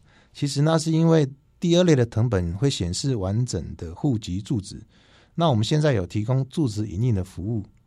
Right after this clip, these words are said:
那它有三种申办方式哈。第一个，呃，临柜申办，你可以本人来任何一个地震事务所办理。第二个是并案申办，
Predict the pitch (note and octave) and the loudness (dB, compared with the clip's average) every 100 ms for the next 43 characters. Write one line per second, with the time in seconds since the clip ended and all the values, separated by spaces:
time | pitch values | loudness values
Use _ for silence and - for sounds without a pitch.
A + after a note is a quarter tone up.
0 | _ E3 D#3 D#3+ A2 - C#3 C3+ F2 E2+ | _ -4 0 2 2 0 0 0 -4 -6
1 | - C3 C3+ C3 F#2+ G2+ G#2+ - A2 F#2+ | -4 -2 0 0 0 0 -2 -2 -2 -2
2 | - - D3+ D3 A2+ - A2+ G#2 G#2 C#3 | -6 0 0 0 -4 -4 -2 0 0 0
3 | D3+ C#3 A2+ A#2 A#2 B2+ - - _ _ | 0 0 0 -2 0 -2 -4 -12 _ _
4 | - A2+ B2 D3 D3 G2 F#2+ G2+ G2 B2 | -6 -2 2 2 2 0 2 2 0 2
5 | C#3+ A2 A#2 A2+ F#2+ B2+ A#2+ A#2 - A2+ | 2 2 0 -2 -4 -4 -4 -4 -2 -4
6 | A2+ C#2+ - A#2+ E2+ B1+ F2+ - _ _ | -4 -8 -8 -6 -6 -8 -16 -20 _ _
7 | _ _ _ F#3 F3+ D3+ B2+ D#3 D3 D#3 | _ _ _ 2 2 4 0 0 0 0
8 | D3 D3 B2 - A#2 A#2 B2 E2 | 2 2 0 0 -2 0 -2 -4